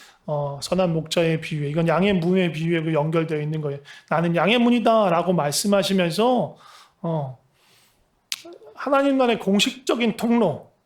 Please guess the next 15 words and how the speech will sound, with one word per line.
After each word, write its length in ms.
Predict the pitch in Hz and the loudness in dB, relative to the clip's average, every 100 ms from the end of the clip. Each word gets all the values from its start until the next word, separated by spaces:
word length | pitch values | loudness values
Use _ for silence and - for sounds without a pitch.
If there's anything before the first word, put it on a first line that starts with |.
| _ 170 | _ -2
유일한 480 | 196 277 285 240 | 2 4 4 2
통로, 480 | - 220 208 151 - _ _ _ _ _ _ | 0 0 0 -2 -8 _ _ _ _ _ _
유일한 440 | 180 214 262 247 190 | -2 2 4 4 2
문이 440 | 170 190 240 302 | 2 0 0 -4
예수님 340 | 214 170 190 180 | -6 -4 -2 -2
자신이신 640 | - 147 - 196 185 180 | -2 -4 -2 -2 -2 -4
것에 300 | 175 151 160 | -4 -4 -6
대해서 280 | 156 139 147 - - _ | -8 -10 -12 -14 -20 _
밝히셨어요. 720 | - 170 - 180 160 - 135 123 _ _ _ _ _ _ _ _ _ _ _ _ _ _ _ | -12 -10 -8 -6 -6 -8 -10 -14 _ _ _ _ _ _ _ _ _ _ _ _ _ _ _
그래서 340 | 233 226 240 | 2 4 4
이 340 | 175 185 294 247 | 2 2 4 4
문을 340 | 180 240 262 | 4 2 2
통-, 140 | - | 0
예수님을 640 | 185 214 277 302 277 269 269 | 0 2 2 4 4 0 -2
통해서만, 1080 | 269 320 311 302 285 285 254 247 247 240 | -4 0 0 2 2 4 4 2 0 -6